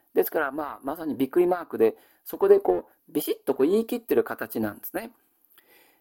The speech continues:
えー、二千十五年のセンターに、えー、珍しいことにこの置き字の、お、用法が問われました。で、その時に、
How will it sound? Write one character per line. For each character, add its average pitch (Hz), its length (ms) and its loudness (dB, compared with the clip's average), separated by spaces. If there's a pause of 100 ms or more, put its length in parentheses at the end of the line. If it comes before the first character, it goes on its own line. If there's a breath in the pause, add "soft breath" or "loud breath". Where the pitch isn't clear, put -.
(120)
え 139 80 0
ー、 139 60 2
二 175 140 4
千 254 260 -6
十 247 240 0
五 233 120 0
年 202 300 -4
の 214 280 -4
セ 196 140 -6
ン 175 120 -8
タ 127 200 -2
ー 123 40 -10
に、 143 340 0 (520)
え 127 100 -4
ー、 135 240 4
珍 247 120 4
し - 160 -14
い 123 60 -4
こ - 100 0
と - 120 0
に 139 100 0
こ 135 140 -4
の 131 260 -8 (180)
置 - 140 -6
き 208 160 0
字 208 120 2
の、 190 340 0 (160)
お、 - 480 -18
用 156 200 4
法 143 180 -2
が 127 320 -4
問 131 120 -2
わ 123 60 -8
れ 117 80 -16
ま 101 140 -20
し - 80 -18
た。 - 140 -20 (1400 loud breath)
で、 - 100 6
そ 226 80 -2
の 254 100 -4
時 247 200 -2
に、 185 240 0